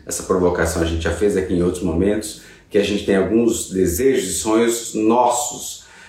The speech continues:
e nossos ilegítimos, com propósito, que, que marque a mim e não necessariamente a um outro. E é muito desafiador fazer esse projeto. Não é fácil a gente ter desejos próprios, mas começa aqui,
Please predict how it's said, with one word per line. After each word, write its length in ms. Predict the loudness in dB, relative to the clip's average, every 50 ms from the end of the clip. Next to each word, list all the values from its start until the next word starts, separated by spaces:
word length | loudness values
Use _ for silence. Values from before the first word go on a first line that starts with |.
| -18 -10
e 140 | -4 -2 0
nossos 460 | 0 2 0 0 0 -2 -2 -2 -2
ilegítimos, 920 | 0 0 0 0 0 -2 -2 -2 -2 -2 -2 -2 -2 -4 -4 -2 -2 -2
com 140 | -4 -6 -6
propósito, 960 | -4 -4 -4 -4 -4 -4 0 0 2 4 4 4 4 2 2 -2 -4 -6 -6
que, 380 | -4 -4 -4 -4 -4 -6 -8 -12 -18 -20 _ _ -20 -20 -20 -20 _ _ -14
que 140 | -8 -4 -2
marque 300 | 0 0 -2 -2 -2 0
a 60 | 0
mim 400 | 2 2 2 0 0 -2 -4 -8 -6
e 80 | -4 -2
não 240 | 0 0 2 2
necessariamente 680 | 2 0 0 -2 -2 0 0 2 2 2 0 0 -2 -2
a 40 | -2
um 160 | -2 0 0
outro. 380 | 0 0 0 -2 -6 -10 -16 -20 -20 -20 -20 -20 -20 _ _ -2
E 80 | 0
é 40 | 2
muito 260 | 2 2 0 -2 -4
desafiador 760 | -6 -4 0 2 2 2 2 2 0 0 2 2 2 2 2
fazer 320 | 0 0 0 0 2 2
esse 240 | 2 0 0 -4 -2
projeto. 580 | 0 2 2 2 2 2 2 2 2 -2 -6 -12 -18 -20 -20 -20 -16 _ -2
Não 160 | 0 2 2
é 80 | 2 0
fácil 460 | -2 -2 0 2 2 2 2 0 0
a 20 |
gente 180 | 0 -2 -4 -2
ter 160 | -2 -2 0
desejos 440 | 0 2 2 2 2 2 2 0 -2
próprios, 480 | 0 0 2 2 2 2 2 0 0 2
mas 200 | 2 2 2 0
começa 460 | 0 2 2 4 4 4 2 0 -2
aqui, 440 | -4 -4 -2 0 2 0 0 -2